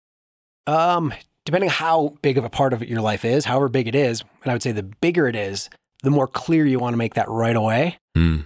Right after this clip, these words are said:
Speaker 1: Uh, in my twenties, when it was, I mean, it was, I mean, yes, I coached, I personal trained, but not, I mean, that was side income. It, it was traveling, racing was it.
Speaker 2: Yeah.
Speaker 1: At that extreme, it was,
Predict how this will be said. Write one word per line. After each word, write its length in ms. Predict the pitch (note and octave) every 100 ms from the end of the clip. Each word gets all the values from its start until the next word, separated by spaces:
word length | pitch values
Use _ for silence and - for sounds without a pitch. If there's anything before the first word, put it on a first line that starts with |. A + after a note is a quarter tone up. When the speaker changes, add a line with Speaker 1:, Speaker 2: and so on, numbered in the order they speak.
| -
Speaker 1:
Uh, 340 | C3+ B2 G#2+ -
in 60 | C3
my 140 | A2+
twenties, 380 | - G#3 A3+ A2+
when 100 | B2+
it 40 | C3
was, 220 | G2+ - _ _ _ -
I 40 |
mean, 140 | A2+ A2+
it 60 |
was, 160 | G#3 - -
I 40 |
mean, 100 | D#3
yes, 280 | F3 F#3+ -
I 60 | C#3
coached, 460 | - - D#3 - C3
I 40 |
personal 320 | C#3 - A2+
trained, 260 | - G2 G2
but 100 | G#2
not, 180 | B2 A#2
I 40 |
mean, 240 | A2+ F#2+ - _ _ _ _ -
that 100 | C#3+
was 120 | -
side 240 | B2 A2
income. 300 | F#2+ E2 C#2+
It, 180 | B2 B2 -
it 80 | E3
was 80 | D3
traveling, 380 | - C#3+ C3 A#2+
racing 400 | A#2 A2 G#2+ G2
was 180 | F#2 -
it. 320 | G#2 D#2+ - - _ _ _ -
Speaker 2:
Yeah. 280 | - D2+ C#2+
Speaker 1:
At 120 | C3
that 180 | E3+ F3
extreme, 680 | C3+ - - A#3+ F3 C3 A#2+
it 100 | C3
was, 180 | A#2 -